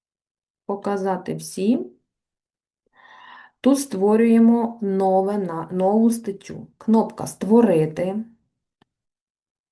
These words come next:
Пишемо «Зарплата», «Виробничі витрати»,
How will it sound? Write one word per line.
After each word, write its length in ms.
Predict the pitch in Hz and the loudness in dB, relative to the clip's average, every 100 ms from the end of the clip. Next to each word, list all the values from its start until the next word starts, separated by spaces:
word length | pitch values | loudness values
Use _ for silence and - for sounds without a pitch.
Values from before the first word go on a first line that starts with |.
| _ _ _ _ _ _ _ _ _ _ _ _ _ _ - - - - - | _ _ _ _ _ _ _ _ _ _ _ _ _ _ -20 -20 -20 -12 2
Пишемо 600 | 240 247 240 190 175 170 | 6 6 4 0 -2 -2
«Зарплата», 1080 | 208 240 247 160 151 135 147 - 175 185 208 - _ _ _ _ _ _ _ _ - | 0 0 0 -4 -6 -6 -10 -10 -10 -10 -14 -20 _ _ _ _ _ _ _ _ -14
«Виробничі 800 | 190 202 208 202 240 254 - 190 | -6 -2 0 2 4 4 2 -6
витрати», 800 | 180 214 - 156 147 - - | -8 -10 -10 -8 -8 -12 -16